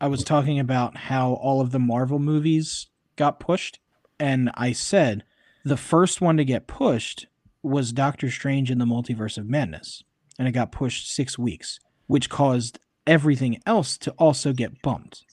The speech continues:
So I said in that podcast, I said,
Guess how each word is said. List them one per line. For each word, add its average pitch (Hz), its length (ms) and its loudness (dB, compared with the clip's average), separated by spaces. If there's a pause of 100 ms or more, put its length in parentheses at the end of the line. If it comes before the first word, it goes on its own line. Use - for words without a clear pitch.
(220)
So 135 160 -4
I 113 100 -2
said 135 560 2 (360)
in 151 120 0
that 123 160 -2
podcast, 123 540 -4
I 113 100 -6
said, 101 400 -6